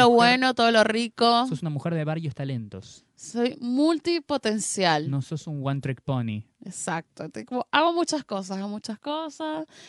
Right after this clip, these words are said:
Speaker 1: Estoy acá en el podcast, hago, soy periodista especializada en series, hago notas, hago coberturas. Hago muchas cosas. También
Speaker 2: Sí.
Speaker 1: estoy haciendo de bartender también.
Speaker 2: Dejá, dejá algún kiosco sin explotar, Jessica.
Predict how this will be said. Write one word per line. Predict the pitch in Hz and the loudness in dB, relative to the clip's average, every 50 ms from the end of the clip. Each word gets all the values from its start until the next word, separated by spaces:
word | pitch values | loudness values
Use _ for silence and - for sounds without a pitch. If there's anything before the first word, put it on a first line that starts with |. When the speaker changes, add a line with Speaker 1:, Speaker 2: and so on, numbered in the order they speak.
| - 165 | -14 -10
Speaker 1:
Estoy | - 226 220 - 226 | -10 -8 -4 -2 -2
acá | 214 208 214 214 | -2 -2 -2 -2
en | 208 | -4
el | 208 202 | -4 -2
podcast, | - 262 269 269 262 - _ - 269 269 262 262 262 254 254 - - - | 0 2 2 2 0 -4 _ -2 2 4 6 6 6 6 4 2 -2 0
hago, | - 202 190 190 196 202 202 202 196 | 2 4 4 6 4 4 4 2 2
soy | 196 - 208 196 196 190 - _ _ _ | 0 0 0 0 0 -2 -6 _ _ _
periodista | - 233 214 202 202 196 - 214 | 0 2 2 4 2 2 0 -2
especializada | 208 - - 220 - 208 - - - - 196 190 | -4 -4 -4 -4 -4 -4 -4 -4 -2 -2 0 0
en | 196 208 | 0 -2
series, | 185 - - 226 226 240 240 240 247 247 240 240 226 | -2 0 2 4 4 6 4 4 2 2 2 2 0
hago | 214 190 190 190 190 | 0 0 0 0 0
notas, | 196 202 214 226 233 233 - 233 226 226 226 | 0 2 4 4 4 4 4 2 2 4 4
hago | 208 190 185 | 2 0 0
coberturas. | 185 - 208 202 185 185 - - 220 220 233 233 226 220 220 220 220 226 226 - - - _ _ _ _ - - - - - - - - - _ _ _ _ - | 0 2 2 2 2 0 -2 -4 -2 0 0 0 2 2 2 0 0 0 -2 -4 -10 -16 _ _ _ _ -20 -20 -20 -20 -20 -20 -20 -20 -20 _ _ _ _ -2
Hago | 254 302 | 0 0
muchas | 320 330 320 - 311 - | 2 0 0 -2 -4 -4
cosas. | - 339 349 311 - 320 311 294 | -2 -2 -2 -2 0 -2 -2 0
También | - 285 262 254 254 262 269 269 269 269 262 262 | 0 0 2 2 2 2 2 0 -2 -2 0 0
Speaker 2:
Sí. | 262 247 | 0 0
Speaker 1:
estoy | - 269 247 | 0 0 2
haciendo | 240 240 247 226 - 269 254 240 240 247 240 | 2 2 0 0 -2 -2 -2 -2 0 0 2
de | 220 208 | 2 2
bartender | 208 202 202 - - 226 240 262 269 269 269 269 262 254 | 2 2 2 2 4 4 4 4 2 2 0 0 0 0
también. | - 226 208 202 202 208 214 226 233 247 247 247 254 254 254 254 | 0 0 0 0 -2 -4 -4 -2 -2 -2 -2 -2 0 0 0 0
Speaker 2:
Dejá, | 247 202 170 180 | -2 -2 -2 -2
dejá | 165 160 151 - - 160 | -2 -4 -6 -4 -4 -2
algún | 170 170 160 151 151 147 | 0 0 0 0 -2 -2
kiosco | 139 160 160 147 - 160 | 0 0 0 0 0 -2
sin | 135 - 147 143 | -2 -2 -2 -4
explotar, | 135 - - 139 131 123 - 127 120 107 | -4 -4 -6 -6 -6 -4 -2 -4 -4 -4
Jessica. | 123 - - 113 - 123 110 113 101 107 | -6 -10 -10 -10 -10 -10 -10 -12 -12 -14